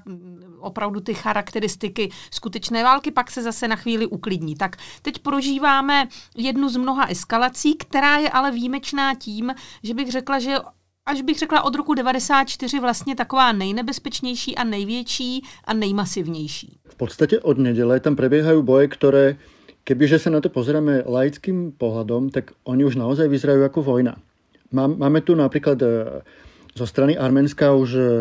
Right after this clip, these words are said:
Speaker 2: začala mobilizácia, vyhlásili stanné právo a tak ďalej. Tá je síce stále len čiastočná, ale to doteraz nebolo. Čiže keď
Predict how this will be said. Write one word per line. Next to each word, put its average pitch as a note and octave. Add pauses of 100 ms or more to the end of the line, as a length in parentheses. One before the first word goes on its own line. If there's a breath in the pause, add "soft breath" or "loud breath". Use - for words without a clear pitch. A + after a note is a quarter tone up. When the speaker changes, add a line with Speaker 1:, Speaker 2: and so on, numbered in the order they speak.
(460)
Speaker 2:
začala A#2
mobilizácia, C#3+
vyhlásili B2
stanné A2+
právo C#3
a -
tak A2+
ďalej. C3
Tá C3+
je B2+
síce C#3+
stále D3
len C3+
čiastočná, D3 (320 loud breath)
ale B2
to C#3+
doteraz D3+
nebolo. C#3+ (400)
Čiže B2
keď C3+